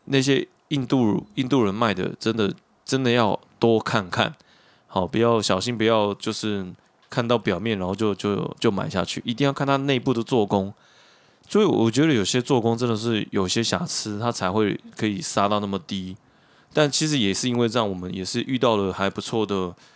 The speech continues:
就是皮革商人。那就是，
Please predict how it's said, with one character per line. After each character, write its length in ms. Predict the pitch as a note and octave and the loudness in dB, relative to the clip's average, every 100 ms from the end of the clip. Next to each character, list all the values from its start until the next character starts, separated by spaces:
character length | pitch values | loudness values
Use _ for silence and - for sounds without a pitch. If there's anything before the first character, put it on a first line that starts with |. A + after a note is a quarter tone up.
| _ _ | _ _
就 100 | - | -8
是 480 | G#2 - G2+ - - - | -6 -4 -4 -4 -6 -10
皮 160 | A2+ | -6
革 160 | A2 G#2 | -2 -2
商 260 | G2+ F#2+ G2 | -2 -2 -4
人。 140 | - - _ | -8 -16 _
那 340 | A2+ A2 G2 - - _ _ _ _ _ _ | -2 0 0 -4 -16 _ _ _ _ _ _
就 140 | B2+ | -2
是， 420 | A2+ A#2 G#2 - | 0 0 0 -2